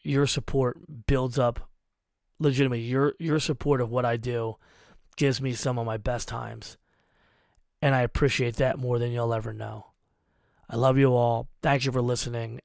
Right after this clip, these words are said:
And if you are feeling the way I felt or you're not sure how you feel, the thing to do is reach out to somebody. Um, give yourself the opportunity to be saved. Don't just throw this whole thing away, 'cause life is too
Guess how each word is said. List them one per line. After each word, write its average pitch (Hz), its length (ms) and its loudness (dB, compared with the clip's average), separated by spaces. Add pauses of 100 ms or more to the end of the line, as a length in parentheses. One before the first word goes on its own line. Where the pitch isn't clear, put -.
And 113 500 -12 (220)
if - 180 -10
you 123 160 -4
are 120 220 -6
feeling 139 400 -2
the 123 100 0
way 123 220 0
I 120 120 0
felt 117 460 -2
or 117 80 -8
you're 110 320 -10 (500)
not 135 280 4
sure 127 240 2
how 123 160 0
you 135 180 2
feel, 131 560 -4 (260)
the 135 80 -2
thing 127 200 0
to 123 80 -2
do 127 180 0
is 113 120 -4
reach 120 220 -4
out 120 140 -6
to 127 60 -10
somebody. 113 500 -8 (760)
Um, 117 420 -10 (1120)
give 139 260 6
yourself 131 500 2
the 139 260 -8
opportunity 127 720 -2
to 117 100 -4
be 120 140 -4
saved. 120 460 -8
Don't 123 240 -4
just - 180 -6
throw 120 160 -4
this 117 160 -8
whole 123 160 -8
thing 117 200 -10
away, 113 340 -8
'cause 117 200 -10
life 120 280 -4
is - 160 -8
too 135 380 0